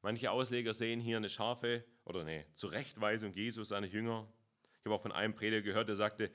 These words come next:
dass es Jesus auch interessiert hat, was die Jünger da besprachen und er deswegen gefragt hat. Aber weder das erste noch das zweite steht in unserem Text. Wir lesen hier nicht davon, dass Jesus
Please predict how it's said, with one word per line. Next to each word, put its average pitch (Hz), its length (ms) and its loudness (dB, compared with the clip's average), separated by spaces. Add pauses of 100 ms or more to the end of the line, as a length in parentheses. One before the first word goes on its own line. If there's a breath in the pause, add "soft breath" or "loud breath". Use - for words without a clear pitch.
(340 loud breath)
dass 104 120 -4
es 104 120 -8
Jesus 110 220 -2
auch 127 180 -4
interessiert 127 560 -2
hat, 123 280 -4
was - 340 -4 (340 loud breath)
die 92 180 -2
Jünger 107 260 2
da 90 100 0
besprachen 110 600 0
und 80 60 -8
er 80 100 -6
deswegen 95 600 -6
gefragt - 460 -6
hat. 98 180 -12 (720 loud breath)
Aber 107 220 2 (220 loud breath)
weder 139 280 4
das 110 180 -6
erste 120 360 0
noch 110 140 -4
das - 180 -8
zweite 101 340 0
steht 92 260 -6
in 80 60 -6
unserem 87 220 -10
Text. - 320 -10
Wir 92 80 0
lesen 139 280 2
hier 107 80 0
nicht 104 180 -2
davon, 98 340 0
dass 85 140 -8
Jesus 95 300 -4